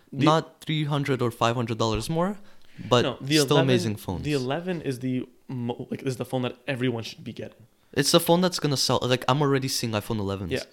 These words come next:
Speaker 1: like,
Speaker 2: And
Speaker 1: the,
Speaker 2: Pros,
Speaker 1: the
Speaker 2: surprisingly.
Speaker 1: Pro, it's cool, but that's more of, like, a status symbol.
Speaker 2: I want the Pro, though,
Speaker 1: The
Speaker 2: because
Speaker 1: Pro is, like,
Speaker 2: the
Speaker 1: no.
Speaker 2: bezels are so thin
Speaker 1: But,
Speaker 2: on the front.
Speaker 1: okay, no, the bezels make a difference, but after five seconds of using it, you forget about the bezels.
Speaker 2: That's true.
Speaker 1: So don't worry about that if that's what you're considering. But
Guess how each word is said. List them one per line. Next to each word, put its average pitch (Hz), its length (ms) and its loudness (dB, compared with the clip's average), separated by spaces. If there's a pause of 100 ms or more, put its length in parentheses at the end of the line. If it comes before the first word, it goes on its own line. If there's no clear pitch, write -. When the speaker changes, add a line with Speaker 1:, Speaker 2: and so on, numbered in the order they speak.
(160)
Speaker 1:
like, 139 140 2
Speaker 2:
And 196 180 4
Speaker 1:
the, - 80 -10
Speaker 2:
Pros, 160 280 2
Speaker 1:
the - 180 -6
Speaker 2:
surprisingly. 147 540 -2
Speaker 1:
Pro, 190 400 2 (240)
it's 143 240 -2
cool, - 360 -2
but 131 140 -2
that's 135 220 0
more 175 140 -2
of, 156 80 -8
like, - 100 -8
a 208 40 -10
status - 360 -10
symbol. 113 340 -8 (160)
Speaker 2:
I 135 100 4
want 120 260 2
the 110 80 0
Pro, 90 220 -2
though, 87 140 -2
Speaker 1:
The 82 100 0
Speaker 2:
because 147 180 4
Speaker 1:
Pro 185 220 6
is, 151 160 -2
like, 139 180 -4
Speaker 2:
the 120 60 0
Speaker 1:
no. 117 60 -2
Speaker 2:
bezels 120 340 4
are 113 60 0
so - 340 0
thin - 140 -4
Speaker 1:
But, - 100 6
Speaker 2:
on 92 40 -2
the 90 80 -2
front. - 200 -2
Speaker 1:
okay, 156 60 4
no, 123 140 -2 (120)
the 139 120 -2
bezels 143 340 0
make 135 200 -2
a 123 40 0
difference, 127 320 -4
but 117 160 -4
after 143 200 -8
five 127 360 -4
seconds 131 320 -6
of 120 100 -4
using 135 220 -4
it, - 140 -8
you 131 60 -6
forget 120 320 -4
about 120 220 -4
the 127 80 -8
bezels. 139 480 -6
Speaker 2:
That's 101 200 2
true. 87 360 -4
Speaker 1:
So 143 160 0
don't 143 220 2
worry 143 160 4
about 127 260 -2
that 127 240 -6
if - 80 -14
that's 123 140 -8
what 123 60 -6
you're 117 80 -8
considering. 127 520 -6
But 117 240 -4